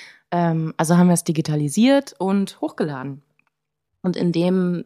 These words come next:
Zuge haben wir halt alle unsere großen Erinnerungskisten durchforstet und, ähm, da sind halt noch echt wahnsinnig viele Demos, ähm, aufgetaucht. Da haben wir halt auch ein paar von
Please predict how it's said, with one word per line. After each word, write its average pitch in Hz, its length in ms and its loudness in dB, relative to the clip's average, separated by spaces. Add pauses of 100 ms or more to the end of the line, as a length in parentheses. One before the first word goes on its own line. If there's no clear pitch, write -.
(120)
Zuge 240 560 2
haben 202 140 2
wir 190 100 2
halt 185 260 0
alle 185 240 2
unsere 165 680 0 (200)
großen 185 400 0
Erinnerungskisten 185 1000 2
durchforstet 185 840 2
und, 165 220 -2 (580)
ähm, 160 840 2
da 156 280 0
sind 160 340 -4
halt 190 140 0
noch 165 200 -4 (300)
echt - 280 -10
wahnsinnig 196 460 6
viele 175 200 4
Demos, 262 680 4 (120)
ähm, 240 440 2 (220)
aufgetaucht. - 720 -2 (500)
Da 185 140 4
haben 190 140 6
wir 185 100 4
halt 175 160 2
auch - 160 -4
ein 247 100 4
paar 254 220 0
von 262 400 2